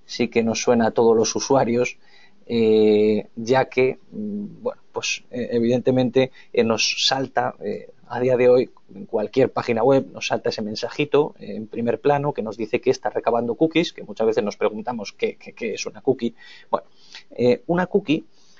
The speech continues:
es un fichero, eh, como tal, que se descarga en el dispositivo del usuario, eh, cuando está navegando, eh, o cuando está accediendo a, a, a vuestra página web o a vuestra tienda online, en este caso, para almacenar, eh, cierta información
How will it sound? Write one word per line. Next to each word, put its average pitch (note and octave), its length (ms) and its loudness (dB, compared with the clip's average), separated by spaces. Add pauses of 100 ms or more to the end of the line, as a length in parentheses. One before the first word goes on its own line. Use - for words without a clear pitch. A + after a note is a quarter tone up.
(220)
es C3 220 0
un D3 160 0
fichero, C3 680 2
eh, G2+ 260 -6
como A#2 240 0
tal, D#3 240 0
que - 80 -10
se - 140 0
descarga C3+ 400 0
en C3 60 -4
el C3 80 -2
dispositivo - 600 0
del A3 120 -2
usuario, - 420 0 (400)
eh, G2+ 520 -6 (120)
cuando G2+ 420 -2
está A2+ 460 -2
navegando, D#3+ 560 -2 (480)
eh, A2 160 -8
o G2+ 60 -8
cuando G2+ 200 -2
está - 160 -4
accediendo A#2 520 0
a, - 260 -6 (120)
a, - 500 -12
a - 40 -8
vuestra G#2+ 380 -6
página A2 340 -2
web D#3 180 6
o C3 60 4
a A2+ 60 4
vuestra G#2+ 320 0
tienda A#2 240 2
online, D3+ 400 2
en A#2 120 -6
este A#2+ 200 -6
caso, F#3+ 320 -4 (920)
para E3 180 2
almacenar, D#3 680 0 (400)
eh, A#2 280 -4
cierta C#3 340 -2
información C#3 760 2